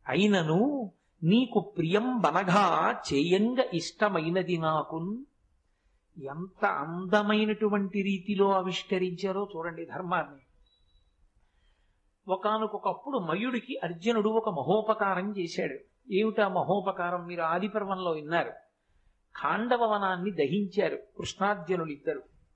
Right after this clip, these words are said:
అగ్నిహోత్రుడికి వచ్చినటువంటి అజీర్ణ వ్యాధి పోవడానికి ఖాండవ వనాన్ని దహనం చేశారు. ఆ ఖాండవ వన దహన సమయమునందు తక్షకుని యొక్క ఇంట్లో ఉన్నాడు ఈ మయుడు. ఈయన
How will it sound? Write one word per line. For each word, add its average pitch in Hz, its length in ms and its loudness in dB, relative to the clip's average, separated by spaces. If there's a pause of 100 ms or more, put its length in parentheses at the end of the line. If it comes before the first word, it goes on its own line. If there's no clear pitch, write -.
(140)
అగ్నిహోత్రుడికి 180 1080 -4 (420)
వచ్చినటువంటి 180 840 -2
అజీర్ణ 202 480 0
వ్యాధి 180 400 2
పోవడానికి 170 640 0
ఖాండవ 202 500 -2
వనాన్ని 175 380 -2
దహనం 175 420 -2
చేశారు. 147 340 -6 (680)
ఆ 175 60 4
ఖాండవ 226 720 0
వన 226 200 0
దహన 202 320 2
సమయమునందు 180 960 0 (460)
తక్షకుని 262 580 0
యొక్క 220 260 0
ఇంట్లో 190 480 2
ఉన్నాడు 185 360 0
ఈ 170 60 0
మయుడు. 151 420 -2 (800)
ఈయన 226 360 2